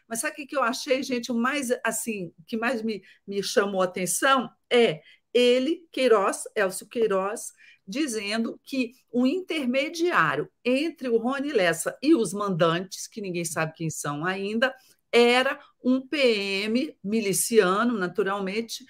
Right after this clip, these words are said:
de apelido Edmilson, de apelido Macalé,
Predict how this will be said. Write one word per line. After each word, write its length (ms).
de 220
apelido 580
Edmilson, 800
de 100
apelido 540
Macalé, 1000